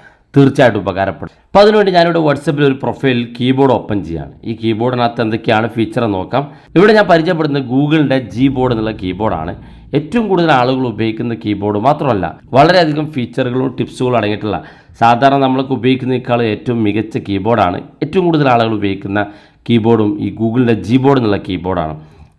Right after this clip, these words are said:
ഈ ഒരു കീബോർഡിനകത്ത് നമുക്ക് മംഗ്ലീഷിൽ മലയാളം ടൈപ്പ് ചെയ്യാം, അല്ലെങ്കിൽ റൈറ്റിങ്ങിലൂടെ, നമുക്ക് ഹാൻഡ് റൈറ്റിങ്ങിലൂടെ മലയാളം ടൈപ്പ് ചെയ്യാനൊക്കെ സാധിക്കും. ഞാനിവിടെ കാണിക്കുന്ന ഒന്നാമത്തെ ടിപ്സ് ഇന്ന് ട്രാൻസ്ലേറ്റ് ആണ്.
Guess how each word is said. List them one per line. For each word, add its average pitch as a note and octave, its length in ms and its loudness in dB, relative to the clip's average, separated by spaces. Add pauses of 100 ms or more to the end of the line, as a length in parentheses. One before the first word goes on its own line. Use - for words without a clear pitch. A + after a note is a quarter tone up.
ഈ G#3 100 2
ഒരു F#3+ 180 4
കീബോർഡിനകത്ത് C#3 640 2 (560)
നമുക്ക് C3+ 260 2 (220)
മംഗ്ലീഷിൽ C3 480 0
മലയാളം B2 360 4
ടൈപ്പ് G#2+ 220 -4
ചെയ്യാം, A2 220 0 (160)
അല്ലെങ്കിൽ G#2+ 260 -2 (380)
റൈറ്റിങ്ങിലൂടെ, A#2 560 2 (120)
നമുക്ക് G#2 220 -4
ഹാൻഡ് A2+ 200 0
റൈറ്റിങ്ങിലൂടെ G#2+ 520 -2
മലയാളം G2+ 300 0
ടൈപ്പ് F2 180 -8
ചെയ്യാനൊക്കെ F#2 380 -6
സാധിക്കും. E2+ 340 -4 (800)
ഞാനിവിടെ G#3 320 6
കാണിക്കുന്ന D3 380 2
ഒന്നാമത്തെ C3+ 420 0
ടിപ്സ് F#2+ 260 -10 (200)
ഇന്ന് A#2+ 200 -2
ട്രാൻസ്ലേറ്റ് A2 640 -2
ആണ്. D2 100 -12